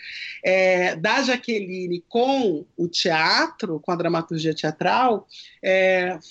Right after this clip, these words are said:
é, faz com que, ao longo das temporadas de Sessão de Terapia, vários, ãh,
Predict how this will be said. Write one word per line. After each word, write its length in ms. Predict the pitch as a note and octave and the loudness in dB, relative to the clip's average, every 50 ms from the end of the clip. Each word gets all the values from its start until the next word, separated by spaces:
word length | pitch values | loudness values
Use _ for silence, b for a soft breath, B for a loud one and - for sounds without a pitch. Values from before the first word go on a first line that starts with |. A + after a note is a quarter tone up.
| B B - | B B 0
é, 240 | F#3 F#3 F3+ F#3 F3+ | 0 2 2 0 -2
faz 280 | - - G#3+ A#3 A3+ | -2 0 0 0 0
com 140 | - C4+ C4 | 0 -2 -2
que, 400 | - - C4+ C4 C4 C4 B3+ - | 0 2 2 4 4 4 2 0
ao 200 | - G#3 A3 A3+ | 0 2 2 4
longo 500 | A3 A3 A3+ A#3+ C4 D4 D#4+ D4+ B3+ A#3+ | 4 4 4 4 4 4 4 4 2 0
das 160 | G3+ G#3 G3+ G3+ | -2 -4 -4 -2
temporadas 540 | - G#3 G3+ G#3 G3 F3 F#3 F#3 F#3 F#3 F3 | -4 -4 -2 0 0 2 2 2 2 -2 -6
de 60 | - | -6
Sessão 280 | G3 F3+ F3 - F3+ F3 | -6 -6 -4 -4 -4 -4
de 120 | F3 - | -4 -4
Terapia, 640 | - F3+ F3 E3+ - - G#3+ A#3+ C#4 C4+ G#3+ E3+ - - B B B B B B | -2 -2 -4 -4 -2 0 2 2 4 4 4 2 0 -4 B B B B B B
vários, 840 | - E3+ E3 G#3+ G#3 A3 A#3+ B3 C4+ C4+ C4+ C4+ C4 C4 - - - - | -6 -2 0 2 2 4 4 2 2 4 2 2 2 0 -2 -8 -10 -6
ãh, 640 | G3+ G#3 G#3 G#3 G#3 G#3 G3+ G3+ G3+ G3+ G3 G3 | -4 -2 0 0 0 0 0 0 2 2 2 2